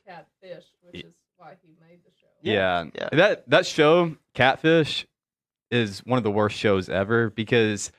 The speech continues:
Speaker 2: and it's been a terrible show since about after the
Speaker 3: Be
Speaker 2: first
Speaker 3: careful.
Speaker 2: season, because now, look, if you're out there getting catfished,
Speaker 3: Oh, I agree with that.
Speaker 2: you
Speaker 3: You
Speaker 2: just
Speaker 3: still getting
Speaker 2: stupid.
Speaker 3: catfished.
Speaker 2: I like, you still getting
Speaker 3: If you getting
Speaker 2: catfished,
Speaker 3: catfished after all
Speaker 2: like
Speaker 3: this evidence, it's your own fault.
Speaker 2: Yeah, exactly. It's all your, and we're really just, uh,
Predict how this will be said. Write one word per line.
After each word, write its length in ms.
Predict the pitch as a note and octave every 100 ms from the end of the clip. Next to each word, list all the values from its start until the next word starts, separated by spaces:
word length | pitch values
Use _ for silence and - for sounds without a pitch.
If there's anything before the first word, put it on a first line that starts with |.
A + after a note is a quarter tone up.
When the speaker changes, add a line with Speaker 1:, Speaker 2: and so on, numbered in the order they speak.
| _ B2+
Speaker 2:
and 100 | E3
it's 120 | D3
been 180 | D#3+ G#3+
a 40 |
terrible 380 | - D3+ B2+ A2+
show 340 | - A#2+ B2
since 260 | A#2+ A#2+ A2
about 340 | A#2 A2 F#2+ -
after 240 | G#2+ A#2
the 100 | G2
Speaker 3:
Be 60 | G2
Speaker 2:
first 200 | A2 G#2
Speaker 3:
careful. 60 | - G#2+
Speaker 2:
season, 360 | A2 B2 A#2+ - _ _ _
because 480 | - D3 B2 G#2+ - _ _
now, 460 | B2 D3+ E3 C#3+ B2 - _ _ _ _ _ _ _ -
look, 260 | D3 G#2 -
if 120 | C3
you're 120 | G#3+ A#3+
out 120 | F3+
there 140 | E3+
getting 220 | D3+ B2
catfished, 760 | G#2+ B2+ C3 - D3+ C#3 - - _ _ _
Speaker 3:
Oh, 80 | C#3+
I 140 | D3 E3
agree 160 | C3+
with 140 | A#2+ A2+
that. 160 | G#2+
Speaker 2:
you 80 | A#2+
Speaker 3:
You 80 | B2
Speaker 2:
just 100 | -
Speaker 3:
still 140 | F#3
getting 180 | A#2+ B2+
Speaker 2:
stupid. 220 | C3 B2+
Speaker 3:
catfished. 60 | -
Speaker 2:
I 60 | C#3
like, 160 | C#3+
you 100 | F#3+
still 300 | A3 - G3+
getting 180 | E3 D3+
Speaker 3:
If 60 | G#3+
you 40 |
getting 240 | C3+ C3 D#3+
Speaker 2:
catfished, 100 | C#3
Speaker 3:
catfished 40 |
after 120 | D3+
all 180 | A#2+ C3
Speaker 2:
like 80 | C#3
Speaker 3:
this 100 | C3
evidence, 300 | C3+ B2 A#2+
it's 100 | A#2
your 80 | A#2
own 140 | A2
fault. 240 | A2 A2 -
Speaker 2:
Yeah, 240 | A#2 G2
exactly. 460 | G2 A#2 B2+ A2+ B2
It's 100 | D#3+
all 140 | F3
your, 240 | D3+ B2 -
and 140 | C#3+
we're 140 | C3+ C#3+
really 220 | F3+ E3
just, 280 | C#3 - B2
uh, 360 | A#2 G#2 F#2+